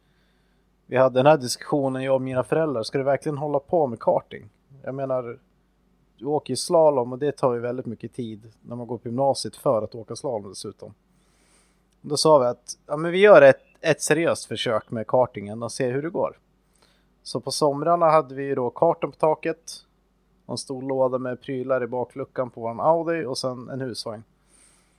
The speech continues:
Och så åkte vi norrut för go-kartingen, lustigt nog. Och på vintrarna så var det samma setup, fast det var en skidbox på taket istället.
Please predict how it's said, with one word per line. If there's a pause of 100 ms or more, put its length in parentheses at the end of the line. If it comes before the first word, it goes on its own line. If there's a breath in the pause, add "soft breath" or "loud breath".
(200 soft breath)
Och
så
åkte
vi
norrut (200)
för
go-kartingen, (160)
lustigt
nog. (640 soft breath)
Och
på
vintrarna
så (320)
var
det
samma
setup,
fast
det
var
en
skidbox
på
taket
istället.